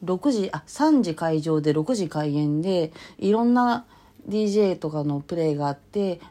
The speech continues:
メインが七時からだったんだけども、それには間に合って。で、本当は五時に行く予定だったんだけども、ちょっと、えっと、<laughs> た-、うちの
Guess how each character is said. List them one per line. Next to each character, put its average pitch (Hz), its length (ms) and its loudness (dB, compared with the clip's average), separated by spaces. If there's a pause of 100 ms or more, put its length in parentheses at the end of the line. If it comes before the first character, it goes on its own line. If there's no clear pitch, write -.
メ 247 160 2
イ 294 100 4
ン - 20 2
が 202 100 0
七 - 200 -8
時 185 100 -6
か 156 120 -4
ら 151 80 -4
だ 143 100 -4
っ 143 60 -8
た 139 140 -10
ん 135 60 -8
だ 135 80 -12
け 147 80 -8
ど 151 80 -2
も、 156 80 2
そ 156 120 0
れ 320 80 4
に 330 120 2
は 214 60 2
間 160 120 0
に 160 140 2
合 156 60 -2
っ 147 40 -8
て。 147 300 -8 (1400)
で、 185 80 -6
本 226 200 -4
当 262 100 2
は 254 120 6
五 262 140 4
時 240 140 2
に 165 400 0
行 160 100 -10
く - 80 -6
予 170 120 0
定 170 120 -8
だ 190 120 -4
っ 180 80 -10
た 165 100 -10
ん 160 60 -2
だ 151 80 -6
け 156 80 -6
ど 165 100 -4
も、 175 300 -4
ち 185 100 -10
ょ - 20 -4
っ - 40 -6
と、 - 320 -4 (560)
え 170 60 -8
っ - 20 -6
と、 156 120 -8 (880)
<laughs> 175 280 -8 (180)
た-、 214 160 -4 (380)
う 202 120 -2
ち 254 180 -2
の 277 380 4